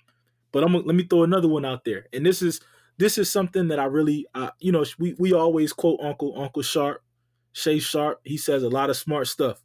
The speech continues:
But on Undisputed, F X one, give 'em all their credit so they don't come sue our little podcast. Shannon Sharp said, "We've done it again. We're not talking about the original reason why Colin Kaepernick took a knee. Now it's Jay-Z versus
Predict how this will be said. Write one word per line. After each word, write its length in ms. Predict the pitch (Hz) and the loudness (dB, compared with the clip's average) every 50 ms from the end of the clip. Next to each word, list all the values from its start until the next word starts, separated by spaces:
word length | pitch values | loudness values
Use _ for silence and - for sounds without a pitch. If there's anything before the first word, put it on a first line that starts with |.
| _ _ _ _ _ _ _ _ _ _ _ _ _ _ _ _ _ - | _ _ _ _ _ _ _ _ _ _ _ _ _ _ _ _ _ -2
But 160 | 131 127 127 | 0 0 0
on 180 | 123 123 113 | 0 0 -2
Undisputed, 680 | 120 147 175 196 196 - - 190 185 180 170 180 175 _ - | -2 0 0 -2 -2 -4 -2 0 0 2 2 2 0 _ -4
F 220 | 120 135 131 - | -6 -4 0 0
X 220 | 165 160 151 - - | 0 0 0 -4 -6
one, 320 | 147 151 147 147 151 151 | -4 -2 -2 -2 -4 -6
give 240 | 139 123 127 131 135 | -6 -4 -2 -2 -2
'em 120 | 139 135 | -2 -2
all 120 | 139 143 139 | -2 0 0
their 100 | 143 143 | 0 -2
credit 320 | - - 143 135 139 131 | 0 0 0 0 0 0
so 80 | - 123 | -2 -2
they 120 | 120 123 | -2 0
don't 180 | 127 131 135 - | 0 -2 -4 -2
come 180 | - 135 131 | -4 -6 -6
sue 220 | 127 - 143 135 135 | -6 -6 -4 -2 -2
our 80 | 135 135 | -2 0
little 160 | 135 143 147 | -2 -2 -4
podcast. 720 | - - 131 123 120 120 - 123 117 110 107 107 - - _ _ _ _ - - _ _ _ _ _ _ _ _ _ _ _ _ _ _ _ _ _ _ _ _ | -2 -4 -4 -4 -4 -4 -4 -6 -6 -4 -6 -8 -10 -14 _ _ _ _ -20 -20 _ _ _ _ _ _ _ _ _ _ _ _ _ _ _ _ _ _ _ _
Shannon 360 | - - - 151 156 170 175 | -10 -4 -2 0 2 2 0
Sharp 280 | 170 - 175 156 139 123 | 0 0 0 0 0 0
said, 420 | - - 139 123 117 113 104 - _ - | -2 -2 0 0 2 0 -2 -4 _ -8
"We've 260 | 123 120 110 101 104 | -8 -8 -8 -6 -4
done 180 | 117 131 156 175 | -2 0 2 2
it 120 | 180 165 | 2 2
again. 500 | 160 147 135 143 135 123 113 101 95 110 _ - - - _ _ _ _ _ _ - | 0 -2 -2 -4 -4 -4 -4 -6 -8 -12 _ -20 -20 -20 _ _ _ _ _ _ -8
We're 100 | - 117 | -6 -4
not 320 | 117 120 127 151 185 - 214 | -2 -2 0 -2 -2 -2 -2
talking 340 | - 202 185 170 170 180 160 | -2 -2 -2 -2 -2 -4 -6
about 360 | 151 143 151 143 143 - - | -4 -2 -2 -2 -2 -2 -2
the 100 | 131 120 | -2 -2
original 560 | 113 110 120 143 160 160 170 175 175 170 160 | -2 -2 0 0 0 0 2 2 2 2 0
reason 460 | 147 160 160 156 151 139 151 143 135 | 0 0 0 -2 -2 -2 -4 -6 -4
why 160 | 123 110 107 | -4 -6 -6
Colin 400 | 110 - - 147 151 156 156 151 | -6 -6 -2 -2 0 0 -2 -4
Kaepernick 520 | 131 - 160 143 143 - 143 131 123 123 - | -4 -4 -4 -4 -2 -4 -4 -4 -4 -6 -6
took 240 | - 160 151 - 170 | -4 -4 -2 -2 -2
a 60 | 151 | -4
knee. 340 | 143 139 139 127 113 104 _ _ _ _ _ _ _ _ _ _ - | -4 -4 -4 -6 -6 -8 _ _ _ _ _ _ _ _ _ _ -6
Now 220 | 120 131 135 147 151 | -2 -2 0 0 -2
it's 220 | 143 135 117 107 | -2 -4 -6 -6
Jay-Z 540 | 107 110 135 147 165 180 165 147 160 165 165 | -6 -2 0 2 2 2 0 0 0 -2 -2
versus 280 | 131 135 127 117 - | 0 0 -2 -2 -2